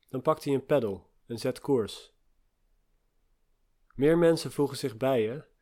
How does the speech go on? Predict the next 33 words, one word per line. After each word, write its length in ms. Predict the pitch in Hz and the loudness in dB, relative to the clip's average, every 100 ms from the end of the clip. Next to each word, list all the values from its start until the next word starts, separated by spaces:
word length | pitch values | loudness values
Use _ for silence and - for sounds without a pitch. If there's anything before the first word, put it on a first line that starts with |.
| _ _ - | _ _ -12
en 80 | 120 | -8
vertellen 380 | 131 139 139 127 | -2 2 2 2
hun 120 | 123 | -2
verhaal 580 | 117 110 120 104 101 - | -4 -2 -2 -4 -8 -12
over 220 | 113 117 | -10 -4
eenzame 420 | 135 135 127 123 | -2 0 0 0
gevoelens, 840 | 113 - 135 135 135 135 - - _ _ | -2 0 0 2 -2 -6 -16 -18 _ _
onzekerheid 1000 | 131 117 127 135 120 117 113 110 - _ _ _ _ _ _ _ - | -6 0 0 0 -2 -4 -6 -10 -16 _ _ _ _ _ _ _ -8
en 100 | 117 | -2
hoe 120 | 135 | 0
zij 220 | 127 117 | 0 -2
ook 200 | 139 127 | 0 0
lang 300 | 123 135 131 | 0 0 -2
alleen 420 | 117 123 135 143 | -6 0 2 2
op 80 | 131 | 0
een 100 | 120 | -6
vlot 220 | - 131 | -6 -6
hebben 220 | 117 101 | -6 -10
gezeten. 480 | - - 113 107 - _ _ _ _ _ _ _ _ _ _ _ _ _ _ _ _ _ _ _ _ _ - | -12 -8 -6 -8 -14 _ _ _ _ _ _ _ _ _ _ _ _ _ _ _ _ _ _ _ _ _ -14
De 100 | 117 | -6
angst 340 | 151 165 - | -4 -4 -6
valt 240 | 139 131 | -4 -4
langzaam 380 | 135 156 - 131 | 0 -2 -2 -6
van 140 | 127 123 | -4 -6
je 80 | |
af. 380 | 104 98 - _ _ _ _ _ _ _ _ _ _ _ - | -6 -12 -16 _ _ _ _ _ _ _ _ _ _ _ -8
Ook 160 | 123 | -2
jij 300 | 139 147 160 | 2 4 4
deelt 260 | 143 143 143 | 2 2 0
wat 140 | 123 | -4
jou 220 | 127 139 | 0 0
dwars 240 | 131 139 135 | 2 0 -2
zit 400 | 139 143 - | -6 -6 -14